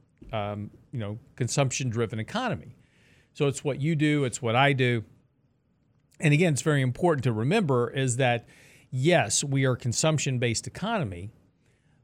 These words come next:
but you cannot consume unless you produce,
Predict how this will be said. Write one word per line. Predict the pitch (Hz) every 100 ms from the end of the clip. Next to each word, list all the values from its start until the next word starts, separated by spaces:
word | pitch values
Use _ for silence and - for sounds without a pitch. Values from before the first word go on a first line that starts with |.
| _
but | 135 127
you | 147
cannot | 165 147 -
consume | 127 123 - 233 175
unless | 151 135 123 -
you |
produce, | 113 135 170 131 - - -